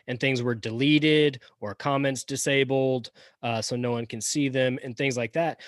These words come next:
Well, that kind of closes the door to even g-, be able to approach them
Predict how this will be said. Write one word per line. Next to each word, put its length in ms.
Well, 280
that 280
kind 200
of 120
closes 540
the 120
door 600
to 100
even 420
g-, 180
be 200
able 180
to 160
approach 500
them 240